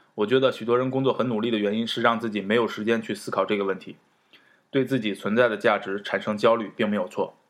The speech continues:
而且你并不孤独。第二十点，最后一点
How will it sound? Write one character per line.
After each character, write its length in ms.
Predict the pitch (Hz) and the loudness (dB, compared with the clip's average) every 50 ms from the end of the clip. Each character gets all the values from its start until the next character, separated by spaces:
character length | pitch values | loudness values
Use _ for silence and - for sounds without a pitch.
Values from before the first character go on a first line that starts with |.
| _ _ | _ _
而 120 | - 107 110 | -2 0 0
且 260 | 110 - 110 104 104 - | 0 0 -2 -2 -2 -6
你 120 | 110 98 90 | -10 -12 -8
并 220 | - 110 104 95 | -4 -4 -4 -4
不 60 | 90 | -6
孤 180 | - - 104 98 | -8 -8 -8 -8
独。 140 | - 110 - _ _ _ _ _ _ _ _ _ _ _ _ _ _ _ _ _ | -8 -10 -18 _ _ _ _ _ _ _ _ _ _ _ _ _ _ _ _ _
第 120 | - 175 - | 2 4 4
二 120 | 117 104 | 4 4
十 100 | - 113 | 0 -4
点， 220 | 98 98 95 - _ - - - - _ _ _ | -6 -6 -6 -8 _ -20 -20 -20 -20 _ _ _
最 100 | - 139 | -2 0
后 160 | 135 147 131 | 2 4 2
一 40 | 113 | 2
点 240 | 104 98 92 - | 0 -2 -4 -4